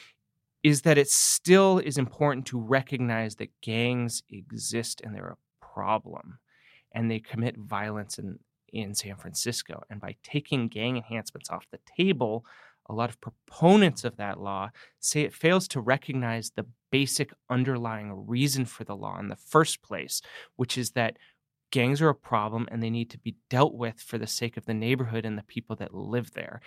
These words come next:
And without things like gang enhancements, it's very challenging to prosecute these cases because witnesses are reluctant to come forward, as I said in,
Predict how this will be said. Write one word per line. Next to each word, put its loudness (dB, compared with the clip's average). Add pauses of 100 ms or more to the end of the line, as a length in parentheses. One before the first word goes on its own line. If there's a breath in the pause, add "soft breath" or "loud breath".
(260 loud breath)
And -2
without 6 (160)
things 0
like -2
gang -8
enhancements, -10
it's -12
very -2
challenging -6
to -12 (240)
prosecute -4
these -14
cases -14 (460 loud breath)
because -6 (300)
witnesses -4
are -4
reluctant -6
to -20
come -8
forward, -6
as -8
I -12
said -10
in, -10